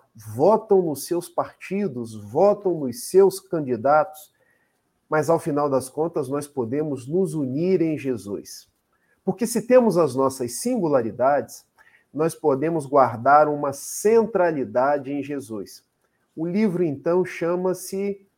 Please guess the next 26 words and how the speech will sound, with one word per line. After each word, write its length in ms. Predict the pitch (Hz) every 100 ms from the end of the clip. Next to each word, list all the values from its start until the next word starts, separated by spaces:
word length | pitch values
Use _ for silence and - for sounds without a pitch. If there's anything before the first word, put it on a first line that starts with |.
| -
União 640 | 175 185 170 185 226 220
em 140 | 214 170
Jesus, 560 | 226 196 151 190 147
mas 180 | 147 160
que 160 | - 175
busca 400 | 156 196 - 190
a 60 |
nossa 340 | 175 175 - -
conscientização. 1400 | _ - 226 226 220 165 156 151 139 127 117 - 82 - _ _ _ _ -
Por 220 | 330 -
que 180 | 214 196
a 80 | 143
nossa 340 | 135 131 127
conscientização? 960 | - 135 127 131 120 117 117 - 90 - _ _ _ _ _ -
Porque 220 | 147 180
nós 440 | 156 170 202 208
precisamos 840 | - 185 175 135 120 165 170 147 127
nos 200 | 131 117
dar 320 | 165 190 -
conta 480 | 170 170 139 - 127 _ _ _
de 120 | 117 127
que, 300 | - 165 147 -
quando 340 | 196 269 247 190
estamos 560 | - - 185 175 131
no 120 | 127
mundo, 440 | 120 147 208 139